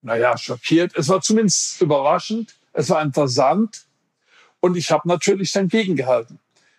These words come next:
Und wissen Sie, Herr Klein, wir machen jedes Jahr eine wunderbare Aktion mit Bundestagsabgeordneten auf freiwilliger Basis. Da gibt's so eine Art äh, Praxis, äh, Politik für, für Wirtschaft, da nehme ich Bundestagsabgeordnete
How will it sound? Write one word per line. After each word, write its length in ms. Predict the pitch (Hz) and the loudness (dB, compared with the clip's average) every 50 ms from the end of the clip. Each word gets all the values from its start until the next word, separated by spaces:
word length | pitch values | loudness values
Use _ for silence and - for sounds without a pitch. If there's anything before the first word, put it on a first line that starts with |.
| _ _ _ | _ _ _
Und 100 | 135 135 | -2 0
wissen 220 | 160 175 180 226 | 0 2 2 2
Sie, 100 | 202 220 | 2 2
Herr 120 | 208 190 - | 2 0 0
Klein, 320 | - 196 196 190 190 175 | -2 -2 0 0 2 0
wir 80 | 175 160 | 2 2
machen 280 | 190 185 - 196 180 | 0 -2 -2 -2 -2
jedes 440 | 160 143 190 220 226 208 196 - - | 0 2 2 0 0 -2 -2 -2 -2
Jahr 340 | 208 196 190 196 190 170 - _ _ _ _ _ _ _ _ _ _ _ | 0 0 0 0 -2 -4 -6 _ _ _ _ _ _ _ _ _ _ _
eine 240 | - 156 156 151 143 | -4 0 0 2 2
wunderbare 640 | 196 220 220 208 170 165 175 175 175 160 139 - | 2 2 2 0 0 2 0 0 0 -2 -4 -4
Aktion 480 | 131 - - - - 180 180 196 196 190 | -8 -6 -4 -2 2 2 2 2 4 2
mit 200 | 180 170 160 - | 0 0 0 0
Bundestagsabgeordneten 1120 | 190 196 208 196 180 - - 185 165 - 196 185 - - 196 180 165 - 180 170 160 170 | 0 0 0 0 -2 -2 -2 -2 -2 -2 -4 -6 -4 0 0 0 0 -2 -4 -2 -2 -2
auf 120 | 156 147 - | -2 -2 -2
freiwilliger 500 | 170 160 156 180 175 170 156 156 139 120 | -2 0 2 2 2 2 2 2 0 0
Basis. 600 | 120 123 127 139 160 180 180 - 226 214 180 - | 0 0 0 0 0 0 0 0 -2 -2 -2 -2
Da 100 | - 147 | -4 -2
gibt's 220 | 135 151 143 - | -2 -2 -2 -2
so 80 | - 156 | 0 0
eine 160 | 143 139 139 | 0 0 0
Art 440 | 131 131 143 151 147 143 135 - - _ _ - - - - _ _ _ | 0 2 2 2 2 0 -2 -8 -16 _ _ -20 -20 -20 -20 _ _ _
äh, 300 | - - 139 135 143 147 147 160 | -6 -2 -2 0 0 0 -2 -4
Praxis, 680 | - - - 165 156 - - - 185 165 151 147 - - | -4 -2 0 0 0 0 2 2 2 2 2 0 -2 -2
äh, 420 | 202 170 156 147 151 151 151 147 | 0 0 0 0 0 -2 -2 -4
Politik 500 | 139 - - 160 147 131 - 180 175 - | -2 0 2 2 2 2 2 0 0 2
für, 260 | - 185 175 147 139 - 143 | 0 0 0 0 0 -4 -8
für 360 | 143 - - 147 131 123 123 131 | -8 -2 -2 -2 -2 -2 -2 0
Wirtschaft, 640 | 151 165 180 - - - 220 220 - - - - _ _ - - _ _ | 0 0 2 0 -2 -4 -4 -4 -6 -8 -14 -18 _ _ -20 -20 _ _
da 120 | - - 147 | -2 0 2
nehme 300 | 156 185 214 214 214 214 | 4 4 4 4 2 2
ich 520 | - - 214 220 - - - - - - _ _ _ _ _ _ _ _ _ _ _ _ _ _ _ _ _ _ _ _ _ _ | 2 2 2 2 2 0 -4 -8 -10 -14 _ _ _ _ _ _ _ _ _ _ _ _ _ _ _ _ _ _ _ _ _ _
Bundestagsabgeordnete 1600 | - 147 208 254 269 220 202 - - 165 127 127 - - - 156 151 - - 185 - 180 190 - - 196 196 - 214 208 208 208 | 2 2 4 4 2 0 0 0 0 -2 -4 -2 -4 -4 -4 -4 -4 -2 -2 0 2 2 0 0 -2 -4 -2 0 0 0 0 -2